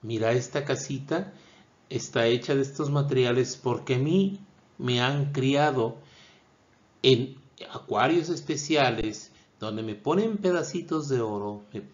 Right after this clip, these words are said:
ponen perlitas y con estos materiales hago yo esas casitas. Mira qué bonitas están, pero ¿puedes creerlo?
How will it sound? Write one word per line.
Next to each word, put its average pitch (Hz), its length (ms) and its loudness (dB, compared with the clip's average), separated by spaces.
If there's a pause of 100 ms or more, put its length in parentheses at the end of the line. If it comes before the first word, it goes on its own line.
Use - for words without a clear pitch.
(160)
ponen 196 420 0
perlitas 117 840 -6 (420)
y 107 120 -10
con 117 260 -4
estos 160 400 -4
materiales 120 920 -2
hago 143 360 -6
yo 113 220 0
esas 110 320 -6
casitas. 101 560 -14
Mira 175 280 -6
qué - 80 -10
bonitas 143 600 -6
están, - 540 -12
pero 92 200 -10
¿puedes 139 360 0
creerlo? 110 760 2